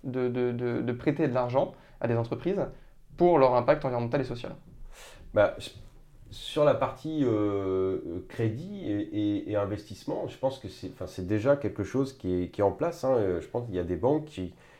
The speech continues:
Speaker 2: qui vont refuser de financer certains projets ou qui vont sortir de certains projets. C'est peut-être pas, euh, la
Speaker 1: Ils sont
Speaker 2: majorité
Speaker 1: à
Speaker 2: des
Speaker 1: horizon
Speaker 2: cas.
Speaker 1: deux mille quarante, deux mille cinquante.
Speaker 2: Mais même aujourd'hui, je pense qu'il y a des, il y a des banques,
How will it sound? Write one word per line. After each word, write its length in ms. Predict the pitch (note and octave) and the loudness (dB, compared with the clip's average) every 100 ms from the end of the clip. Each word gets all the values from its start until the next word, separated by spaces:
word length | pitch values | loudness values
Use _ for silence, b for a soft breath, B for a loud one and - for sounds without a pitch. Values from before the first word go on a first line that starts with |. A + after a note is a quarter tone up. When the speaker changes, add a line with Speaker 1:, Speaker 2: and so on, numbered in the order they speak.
| b | b
Speaker 2:
qui 100 | F#2+ | -2
vont 180 | G2+ F#2 | 2 2
refuser 420 | G2+ - G2 B2+ | 0 -2 -2 -2
de 60 | C3 | -2
financer 460 | G2+ G2 F#2+ A#2+ | 0 0 0 -6
certains 340 | - - G2+ F#2 | -6 -4 -4 -4
projets 480 | - F2+ C3+ D#3 | -4 -4 -2 0
ou 140 | B2 F2 | -2 -6
qui 160 | - | -8
vont 120 | F#2 F#2+ | -8 -4
sortir 400 | G#2 - - A2 | -6 -6 -8 -6
de 120 | F2+ | -6
certains 340 | - - F2+ | -8 -6 -6
projets. 460 | - F2+ G2+ D3 D3+ B B B | -6 -6 -4 -4 -6 B B B
C'est 220 | A2 - | -6 -2
peut-être 200 | B2 - | -4 2
pas, 260 | D3 D3+ | 4 6
euh, 340 | A#2+ G2+ G2 F#2 B B B G2 | 4 2 -2 -4 B B B -2
la 120 | G#2 | 0
Speaker 1:
Ils 20 | |
sont 60 | G#2+ | 4
Speaker 2:
majorité 360 | A2+ A2+ C#3 | 4 4 6
Speaker 1:
à 100 | C#3+ | 8
Speaker 2:
des 80 | B2 | 8
Speaker 1:
horizon 320 | B2+ B2 C3+ | 8 8 8
Speaker 2:
cas. 120 | C3 - | 8 8
Speaker 1:
deux 100 | A#2+ | 6
mille 100 | A#2+ | 4
quarante, 520 | B2 A#2 B2 C3 - | 4 4 2 0 -6
deux 100 | A#2+ | -6
mille 140 | A#2+ A#2 | -4 -4
cinquante. 540 | A#2 - C#3+ D3 - B B B B - | -8 -6 -4 -6 -8 B B B B 4
Speaker 2:
Mais 120 | A#2 | 8
même 160 | E3+ F3 | 10 8
aujourd'hui, 420 | D3+ D3+ G3 G3+ | 6 4 4 -4
je 80 | - | 4
pense 220 | E3 E3 | 4 4
qu'il 100 | A2+ | 4
y 100 | G#2 | 6
a 60 | |
des, 160 | G2+ G2+ | 6 4
il 100 | - | 4
y 60 | G#2 | 4
a 60 | |
des 120 | G2+ | 4
banques, 440 | G2 C3+ F#3+ - | 6 6 6 -4